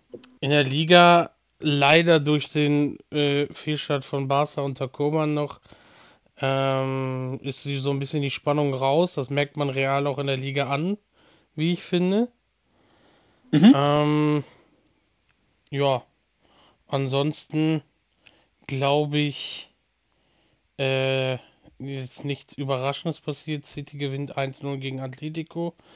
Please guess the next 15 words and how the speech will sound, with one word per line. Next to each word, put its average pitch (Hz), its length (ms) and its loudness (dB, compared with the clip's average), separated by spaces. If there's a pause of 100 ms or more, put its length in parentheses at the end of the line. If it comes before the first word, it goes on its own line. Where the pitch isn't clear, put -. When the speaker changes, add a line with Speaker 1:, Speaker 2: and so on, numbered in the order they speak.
(260)
Speaker 1:
Atletico 139 520 -2
hat, 131 100 -2
glaub 139 180 -2
ich, 139 100 -4
als 131 140 -4
erstes 139 340 -4
Team 139 260 -6
die 139 100 -6
null 143 260 -4
fünf, 139 640 -8 (380)
nee, 139 100 -2
die 131 140 -2
fünf 175 400 0
fünf 147 340 -2
null 170 360 0